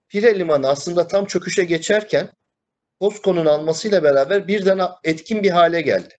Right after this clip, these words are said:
Aktarma limanı hale geldi ve çok ciddi yük elleşlemeye başladı.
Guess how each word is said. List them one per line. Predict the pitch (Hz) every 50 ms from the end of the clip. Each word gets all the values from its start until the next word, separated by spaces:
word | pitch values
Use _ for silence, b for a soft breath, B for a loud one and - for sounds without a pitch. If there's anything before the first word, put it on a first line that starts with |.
| _ _ -
Aktarma | - 135 131 - - 180 175 180 196
limanı | 196 185 170 160 147 135 127
hale | 117 110 104 98 101
geldi | 98 101 101 107 127 175 190
ve | 196 190
çok | - - 220 220 -
ciddi | - 175 180 _ - 196
yük | 185 175 185 - -
elleşlemeye | 165 139 127 120 104 - - 110 104 104 98 95 90
başladı. | 90 90 - - - 92 85 - 165 _